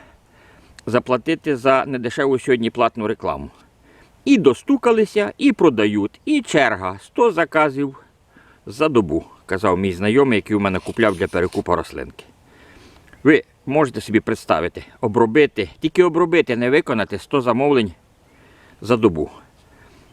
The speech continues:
Це робота пекельна. І все завдяки платній рекламі. Множте мою ціну на три, на п'ять і отримаєте саджанець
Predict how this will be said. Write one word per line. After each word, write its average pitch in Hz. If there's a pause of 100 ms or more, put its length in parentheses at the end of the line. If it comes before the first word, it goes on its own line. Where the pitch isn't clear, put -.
(120)
Це 156
робота 135 (960)
пекельна. 95 (1120)
І -
все 277
завдяки 170
платній 151
рекламі. 78 (960)
Множте 202
мою 170
ціну 147
на 127
три, 135
на 151
п'ять 262
і 175
отримаєте 165 (1800)
саджанець 135